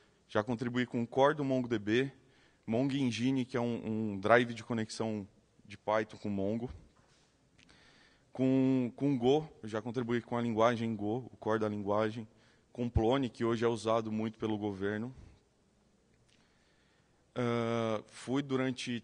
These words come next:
três anos core committer do Django, que é um dos maiores ou mais conhecido framework Python,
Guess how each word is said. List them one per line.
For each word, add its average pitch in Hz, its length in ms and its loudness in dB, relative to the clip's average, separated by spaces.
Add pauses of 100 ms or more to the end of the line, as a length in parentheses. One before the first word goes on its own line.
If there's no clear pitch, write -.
três 135 320 0
anos 135 280 2
core 131 180 4
committer 123 460 0
do 117 100 -4
Django, 120 380 -4
que 113 100 -8
é - 20 -4
um 120 100 -4
dos 113 180 -6
maiores 113 600 -2 (240)
ou 131 160 0
mais 120 320 0
conhecido 117 540 -6
framework 104 520 -4
Python, 113 460 0